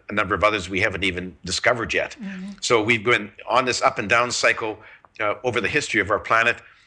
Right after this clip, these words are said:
Speaker 1: They're hoping that this group right now, our civilization, can get over that hump and, and make the transition. And so w-, one of the things they've been doing is, is they've been sending a lot of, uh,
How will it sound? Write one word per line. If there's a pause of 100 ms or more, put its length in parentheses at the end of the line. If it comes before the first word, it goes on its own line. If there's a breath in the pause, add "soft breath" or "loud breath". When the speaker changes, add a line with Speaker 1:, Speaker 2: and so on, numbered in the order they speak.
(140 soft breath)
Speaker 1:
They're
hoping
that
this
group
right
now,
our
civilization, (320 loud breath)
can
get
over
that
hump (340 loud breath)
and,
and
make
the
transition.
And
so (260 loud breath)
w-,
one
of
the
things
they've
been
doing
is,
is
they've
been
sending (480 loud breath)
a
lot
of,
uh,